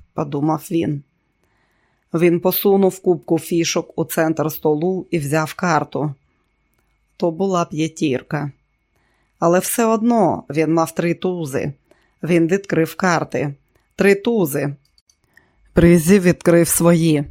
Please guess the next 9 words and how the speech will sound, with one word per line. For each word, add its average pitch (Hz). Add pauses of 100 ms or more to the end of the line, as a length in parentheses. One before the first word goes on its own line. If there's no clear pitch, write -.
(400)
Чотири 208
двійки. 156 (640)
Ошелешений, 175 (380)
Коронцес 165
дивився, 156
як 170
Прізі 156
згрібає 156
гроші. 151